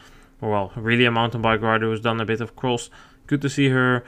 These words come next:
improve on her form a bit, doing pretty well. So I think we'll still be in for a very entertaining season. Not the McConnell domination for the rest of the season is my projection. I know there were some interesting youth results. Could you tell us a bit about that, Issam?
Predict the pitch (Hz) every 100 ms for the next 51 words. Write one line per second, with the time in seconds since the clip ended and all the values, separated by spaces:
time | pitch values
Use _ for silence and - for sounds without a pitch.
0 | - - - 139 135 147 131 131 127 123
1 | - 135 131 120 127 127 131 127 123 117
2 | 123 - 120 120 120 117 - - - -
3 | 127 117 120 117 120 117 120 - 127 120
4 | 117 113 110 117 110 104 113 113 113 -
5 | 127 117 117 - 117 117 113 110 107 -
6 | - - - - - 165 185 214 - -
7 | - - - - - 131 123 123 113 107
8 | 107 107 123 113 110 107 104 101 - 107
9 | 117 104 101 - 104 110 120 107 107 104
10 | 101 107 104 107 98 - - - 101 -
11 | 143 170 - - - - 135 151 147 147
12 | 143 143 143 143 139 135 139 127 131 170
13 | - 131 127 131 165 - - 123 147 147
14 | 147 143 143 127 - 151 175 170 -